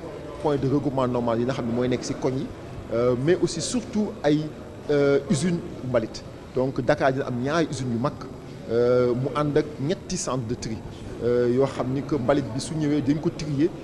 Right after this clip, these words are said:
lépp luñ ci soxla ñu mën ko, euh, wàcc pour mën a ko valoriser, donc valoriser ko def ko matière première,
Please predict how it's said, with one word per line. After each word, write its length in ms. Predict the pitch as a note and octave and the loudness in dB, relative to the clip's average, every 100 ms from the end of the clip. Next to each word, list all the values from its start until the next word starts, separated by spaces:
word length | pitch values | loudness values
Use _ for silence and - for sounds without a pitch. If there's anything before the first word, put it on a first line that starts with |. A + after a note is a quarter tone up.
| - - | -10 -2
lépp 180 | G#3 - | -2 0
luñ 160 | F3 D#3+ | -4 -2
ci 100 | - | -2
soxla 300 | E3+ C#3+ B2+ | -2 0 0
ñu 100 | C3 | 0
mën 140 | C#3 C3+ | -2 -2
ko, 200 | C#3+ B2+ A#2+ G#2 | 2 2 2 0
euh, 100 | A2+ A#2 B2+ | 0 2 2
wàcc 280 | C#3 - G#3+ - - - | 0 -4 -6 -8 -12 -6
pour 120 | C3+ | -2
mën 200 | C3+ C3 | 0 -2
a 40 | B2+ | 0
ko 120 | B2+ G#2+ | 0 0
valoriser, 580 | A#2+ A#2+ A2+ A#2 A2+ D#3 - - | 0 -2 0 -2 -2 -4 -6 -6
donc 120 | A2+ A2+ | -4 -2
valoriser 380 | A#2+ B2+ B2 A2 | 0 2 2 0
ko 80 | G#2+ G2+ | -4 -4
def 100 | A#2 - | -6 -2
ko 80 | A2 | -2
matière 300 | A2+ A#2 B2+ | -2 -2 -4
première, 440 | A2 B2+ G#2+ A#2+ | -2 -2 0 -2